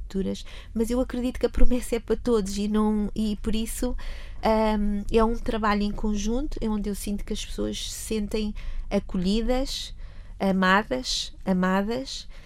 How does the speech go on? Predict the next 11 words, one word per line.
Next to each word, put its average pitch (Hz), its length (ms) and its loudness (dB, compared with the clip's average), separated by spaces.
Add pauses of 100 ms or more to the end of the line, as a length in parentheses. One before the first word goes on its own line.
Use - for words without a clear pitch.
(220)
ah, 190 600 2
e, 208 340 -2
e 196 60 0
sen-, 214 360 -4
e 214 120 0
sentem 214 440 -2
a - 20 2
esperança, 214 840 0
sentem 214 560 -4
que, 208 420 -6 (520)
que - 60 -12